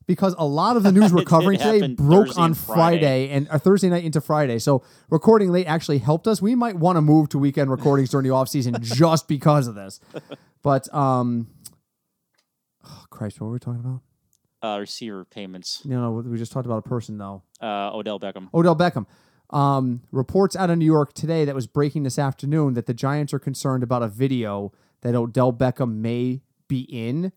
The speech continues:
Speaker 2: Oh, my.
Speaker 1: that concerned them. Hold on. Let me pull, see if I can pull up the headline really quick.
Speaker 2: Hopefully it's
Speaker 1: Real-
Speaker 2: not a Ray Rice-esque video.
Speaker 1: N F L, eh, here, all right, so this is the E S P N headline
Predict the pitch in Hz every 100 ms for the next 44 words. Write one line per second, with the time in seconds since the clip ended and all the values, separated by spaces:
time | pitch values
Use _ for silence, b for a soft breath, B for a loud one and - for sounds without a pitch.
0 | - 101 101 90 95 95 120 127 - 147
1 | 131 - 143 135 127 110 104 92 98 160
2 | 131 113 156 - 208 165 185 170 - 165
3 | 151 139 151 127 113 117 165 - _ _
4 | _ 123 120 147 180 - 135 139 _ _
5 | _ _ _ _ _ _ _ _ - 131
6 | 131 156 165 131 104 98 87 95 92 95
7 | 98 - - - _ _ 95 92 - 92
8 | 95 90 90 90 _ _ _ _ - 196
9 | 247 - 226 214 220 185 170 190 175 151
10 | 151 208 214 233 214 220 196 - 202 185
11 | 151 160 139 120 123 190